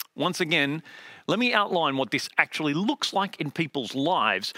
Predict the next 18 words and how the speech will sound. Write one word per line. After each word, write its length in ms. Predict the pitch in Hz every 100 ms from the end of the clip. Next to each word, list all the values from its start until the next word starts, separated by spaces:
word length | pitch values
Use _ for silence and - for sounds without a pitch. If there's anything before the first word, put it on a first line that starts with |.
| -
so 140 | 208
that 140 | 214
you 200 | 226 269
can 180 | 285 262
point 360 | - 262 240 233
out 180 | 202 -
all 220 | 240 285
the 80 | 330
times 420 | - 320 330 127
your 120 | 170
friends 400 | 165 - 277 277
and 80 | 233
loved 240 | 233 240 175
ones 300 | 160 170 - - -
show 280 | - 233 208
approval 520 | - - 247 202 196
addictive 500 | 175 226 - 151 -
behaviours, 600 | 143 - - - - -